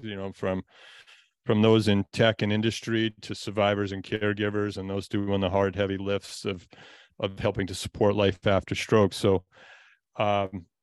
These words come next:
I, a-, as we wind down the year, it, you know, it is a busy, busy, busy time. So, you know, what's, what's going on here is this has been, um,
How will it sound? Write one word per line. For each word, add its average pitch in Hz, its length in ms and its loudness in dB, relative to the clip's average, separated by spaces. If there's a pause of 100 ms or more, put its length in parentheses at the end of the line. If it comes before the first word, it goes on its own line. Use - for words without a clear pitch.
(100)
I, 104 500 -2
a-, - 40 -4
as 110 260 -4
we 110 160 2
wind 123 360 6
down 110 360 4
the 104 80 0
year, 113 600 4
it, 110 160 -6 (220)
you 117 120 -4
know, 101 240 0 (100)
it 123 140 2
is 156 180 4
a 135 60 2
busy, 113 400 0
busy, 104 300 -2
busy 98 300 -6
time. 104 420 -4
So, 101 280 -4
you 110 120 -6
know, 104 100 -4
what's, - 540 -4
what's 117 220 -6
going 113 260 -2
on 107 180 0
here 120 260 -2
is 101 140 -6
this - 220 -10
has 156 140 -8
been, 160 240 4
um, 123 180 4